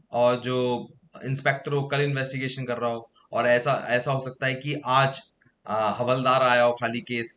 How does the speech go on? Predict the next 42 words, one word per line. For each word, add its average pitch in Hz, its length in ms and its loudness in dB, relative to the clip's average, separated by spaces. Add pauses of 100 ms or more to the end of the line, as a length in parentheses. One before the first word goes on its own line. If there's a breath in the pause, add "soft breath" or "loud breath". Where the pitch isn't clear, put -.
को 123 120 -4
investigate 113 540 -8
करने। 110 180 -8 (100)
किसी 117 160 -8
के 143 60 -2
दिमाग 139 260 0
में 143 100 -2
ऐसा 139 180 -2
सवाल 143 260 0
आ 139 80 2
रहा 185 100 0
है? 196 60 -4 (180)
देखो 143 460 -2
ये 156 180 2
बात 160 340 4
मैं 151 160 -2
जानबूझ 139 360 -2
के 160 100 -8
यहाँ 139 180 0
पर 127 120 -4
लेकर 117 260 -4
आया 107 80 0
हूँ 127 80 -6
जिससे 123 220 -10
आपको 113 200 -4
clear 113 260 -6
हो। 98 100 -12 (100)
जब 156 140 2
हम 190 300 -2
एफआईआर 147 500 4
दर्ज 151 240 2
करते 123 300 -6
हैं 107 260 -8
या 120 160 -2
हम 151 120 -4
कहते 139 280 -4
हैं 160 100 -4
इन्वेस्टिगेट 131 760 -4
करा 135 240 2
जा 123 180 0
रहा 110 120 0
है, 101 160 -6